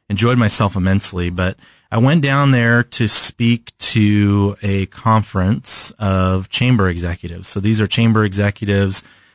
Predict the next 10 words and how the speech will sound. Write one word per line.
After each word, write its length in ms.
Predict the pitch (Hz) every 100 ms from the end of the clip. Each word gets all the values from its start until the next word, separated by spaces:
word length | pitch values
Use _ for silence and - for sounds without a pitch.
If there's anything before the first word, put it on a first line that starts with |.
| _
leaders, 800 | 113 117 110 107 107 101 - -
um, 960 | 110 101 95 95 95 95 92 92 95 98 -
C 240 | - - 127
V 120 | 113
B 420 | 98 107 107 107
folks, 840 | 101 - 113 107 101 - - - - 104
economic 360 | 107 113 101
development 400 | 92 101 101 104
folks 380 | - 101 98 -
from 500 | - 101 95 95 95